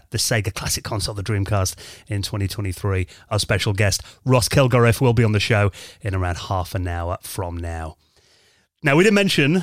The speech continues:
uh, <laughs> some of these stories we did have to look at a couple of times to make sure that they were legit. Um, being that it was April Fool's Day over the weekend. This one, I must admit, it was announced on April Fool's Day, and I thought, "Ah, this is an obvious one."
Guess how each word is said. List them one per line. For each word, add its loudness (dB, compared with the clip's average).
uh, 2
<laughs> 0
some 0
of -2
these 2
stories 2
we 2
did 2
have -2
to 2
look 2
at 0
a 2
couple -2
of 0
times 0
to -2
make 0
sure -2
that -2
they 2
were -2
legit. 0
Um, -2
being -2
that 0
it -4
was 2
April 2
Fool's 0
Day 4
over 4
the 4
weekend. 4
This 2
one, 4
I 2
must 2
admit, 4
it -2
was 6
announced 4
on 2
April 2
Fool's 2
Day, 4
and 4
I 4
thought, 2
"Ah, 4
this -2
is 0
an 2
obvious 0
one." 0